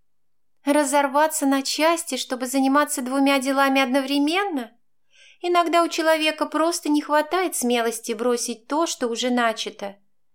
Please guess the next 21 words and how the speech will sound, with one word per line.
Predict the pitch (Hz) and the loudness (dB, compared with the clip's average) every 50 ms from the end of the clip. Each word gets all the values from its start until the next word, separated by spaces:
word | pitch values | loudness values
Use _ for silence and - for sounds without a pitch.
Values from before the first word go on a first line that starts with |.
| _ _ _ _ | _ _ _ _
То | - 339 370 | 0 0 0
же | 349 330 | 2 0
самое | 311 - - 302 302 302 294 285 277 | -2 0 2 2 4 4 4 2 2
у | 262 | 2
меня | 254 254 254 269 254 | 0 0 0 -2 -4
с | - | -6
фондом. | - - 240 226 214 214 208 196 196 196 196 - _ _ _ _ _ _ _ _ _ _ | -8 -6 -6 -6 -6 -6 -8 -10 -14 -16 -18 -20 _ _ _ _ _ _ _ _ _ _
Не | 311 339 | -4 -2
хочу | 330 339 339 339 339 - 381 | 0 0 0 0 0 -2 -2
ставить | 381 - - 254 233 220 226 214 - | -2 -2 -2 -2 -2 -2 -4 -6 -6
под | - 233 240 | -4 -2 -2
угрозу | 247 240 247 254 254 240 254 | -2 0 0 0 0 0 -4
бизнес | 226 220 254 226 226 254 247 240 | -4 -4 -4 -2 -2 -2 -2 -2
бабушки, | 220 208 247 233 - - 190 - - - - 190 _ _ _ _ _ _ _ _ _ _ _ _ _ | -2 0 0 0 0 -2 -8 -12 -14 -14 -18 -20 _ _ _ _ _ _ _ _ _ _ _ _ _
зная, | 247 226 233 254 262 262 254 | -12 -6 -2 0 0 0 0
как | 254 247 247 | -2 -4 -4
сильно | - - 302 320 330 294 269 247 | -4 -2 -2 -2 0 0 0 0
она | 240 233 233 | 0 0 -2
вкладывалась | 233 - - - 269 285 311 285 262 233 240 233 220 220 - | -4 -4 -4 0 2 2 2 0 0 -2 -2 -4 -4 -6 -8
в | 214 | -6
него | 220 220 226 214 208 208 208 208 | -6 -6 -6 -6 -6 -6 -6 -8